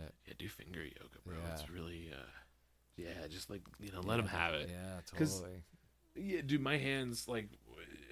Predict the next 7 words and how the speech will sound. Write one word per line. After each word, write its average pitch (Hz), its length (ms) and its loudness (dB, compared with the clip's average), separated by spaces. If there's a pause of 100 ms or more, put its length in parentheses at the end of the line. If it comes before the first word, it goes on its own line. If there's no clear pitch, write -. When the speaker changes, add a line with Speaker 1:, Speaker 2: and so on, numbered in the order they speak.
(640)
Speaker 2:
I've 139 100 -2
got 170 200 -2
decent 131 320 -2
hand 143 260 2
strength, 98 460 -2
but, 95 160 2
like, 92 440 0